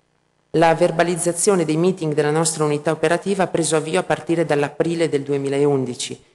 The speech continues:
In sei mesi i casi complessivamente discussi nel corso dei meeting multidisciplinari sono stati trecentonovanta.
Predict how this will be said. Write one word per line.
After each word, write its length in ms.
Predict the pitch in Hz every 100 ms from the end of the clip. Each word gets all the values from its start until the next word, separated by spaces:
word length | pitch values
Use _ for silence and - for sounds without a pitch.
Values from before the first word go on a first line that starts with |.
| _
In 120 | 165
sei 240 | 165 - 185
mesi 340 | 185 185 190
i 60 | 190
casi 320 | 180 160 160
complessivamente 1400 | - 175 165 160 - 165 147 151 151 131 123 - 123 123
discussi 680 | - 139 - - 156 - -
nel 200 | 131 131
corso 340 | 147 160 160
dei 140 | 139 139
meeting 300 | 156 160 -
multidisciplinari 1000 | 143 156 147 135 - - 190 165 135 143
sono 220 | - 143
stati 360 | - 139 135 143
trecentonovanta. 1160 | 143 135 139 131 131 131 123 120 110 - 123